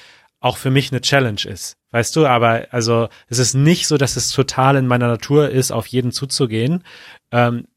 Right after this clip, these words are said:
aber ich mache es, weil mir das auch Spaß macht, das einfach zu versuchen.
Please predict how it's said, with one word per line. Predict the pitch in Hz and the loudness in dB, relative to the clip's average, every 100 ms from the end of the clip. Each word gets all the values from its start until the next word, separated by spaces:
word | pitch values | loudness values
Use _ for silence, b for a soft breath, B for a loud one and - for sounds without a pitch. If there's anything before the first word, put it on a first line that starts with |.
| _ | _
aber | 120 123 | -2 0
ich | 117 123 | -2 0
mache | 139 160 127 | -2 0 0
es, | 131 - - | 0 -4 -12
weil | 110 113 120 123 123 123 - - | -6 2 4 4 4 0 -4 -6
mir | 120 | -2
das | 120 120 | -2 -4
auch | 117 | -4
Spaß | - - 131 147 - | -4 0 0 0 -2
macht, | 127 - - - - _ _ _ - | -4 -4 -8 -10 -10 _ _ _ -4
das | 123 127 | -2 0
einfach | 123 120 - | -2 -2 -4
zu | 123 | -4
versuchen. | - 113 127 160 117 120 185 | 0 0 0 -2 -4 -6 -8